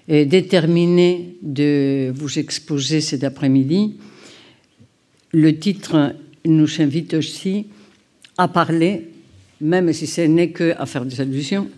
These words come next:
de la Catalogne. Le titre, je le reprends en disant que ce que je mets dedans,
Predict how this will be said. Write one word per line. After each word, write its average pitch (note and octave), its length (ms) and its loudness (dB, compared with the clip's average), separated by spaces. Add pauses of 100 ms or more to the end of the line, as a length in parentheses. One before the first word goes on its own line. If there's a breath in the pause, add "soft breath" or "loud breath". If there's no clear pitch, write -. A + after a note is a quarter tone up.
(220 loud breath)
de F3+ 120 2
la E3+ 100 4
Catalogne. C3 560 -2 (1300 loud breath)
Le D#3+ 120 6
titre, A#3+ 600 2
je D3+ 140 0
le D#3 140 4
reprends E3 580 -2
en D3 120 0
disant D#3+ 340 2
que D#3+ 100 -4
ce - 100 -4
que - 120 -4
je C#3+ 120 0
mets C#3+ 140 4
dedans, D3 400 0